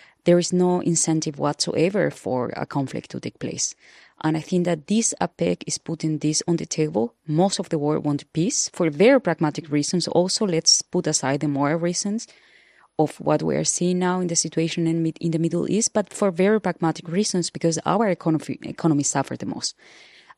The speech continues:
And this conflict, it's not small in the sense that it's in a region which is very important in terms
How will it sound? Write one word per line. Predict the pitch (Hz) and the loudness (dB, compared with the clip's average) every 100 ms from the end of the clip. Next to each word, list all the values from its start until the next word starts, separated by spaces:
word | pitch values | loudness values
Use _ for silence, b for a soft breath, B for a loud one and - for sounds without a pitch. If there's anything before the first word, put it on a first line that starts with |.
| - | 0
And | 170 | 2
this | 220 247 - | 4 2 0
conflict, | _ - 196 190 202 196 - _ | _ 0 0 2 0 0 -6 _
it's | - - - | -2 -2 2
not | 165 151 180 | 2 4 -2
small | - 185 247 311 | 0 0 2 0
in | 175 | -2
the | 156 | -2
sense | - 151 151 - | -2 -2 -2 -2
that | 151 - | -2 -2
it's | - 175 - | -6 -4 0
in | 170 | 0
a | 156 | 2
region | 160 170 - 170 165 165 B B B B | 0 0 0 2 4 2 B B B B
which | 143 151 - | 0 0 0
is | 160 143 - | 0 0 -4
very | - 151 170 170 | 0 2 4 2
important | 165 160 156 156 - | 2 0 0 0 0
in | 151 | -2
terms | - 147 143 | -2 -2 -2